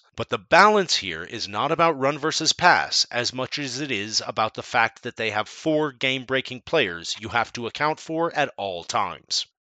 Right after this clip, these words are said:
End quote. This idea holds true for the forty-niners when they are fully healthy.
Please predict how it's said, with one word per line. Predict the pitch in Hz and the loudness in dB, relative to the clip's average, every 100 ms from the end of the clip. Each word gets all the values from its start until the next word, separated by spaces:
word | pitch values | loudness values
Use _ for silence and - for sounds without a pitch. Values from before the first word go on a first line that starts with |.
| _ | _
End | 151 120 | 0 0
quote. | - 92 - - - _ _ _ _ _ _ _ _ _ - | -2 -12 -12 -16 -18 _ _ _ _ _ _ _ _ _ -4
This | 147 226 226 | 2 4 6
idea | 226 160 127 | 4 6 6
holds | 101 139 139 - | 4 0 2 2
true | - 180 117 | 2 2 0
for | - 117 | -2 -6
the | |
forty-niners | 104 127 113 110 107 101 104 | -4 -4 -2 0 0 -2 -4
when | 110 | -6
they | 107 107 | -4 -2
are | 107 | -2
fully | - 117 113 | -4 -4 0
healthy. | 120 135 - | 2 2 0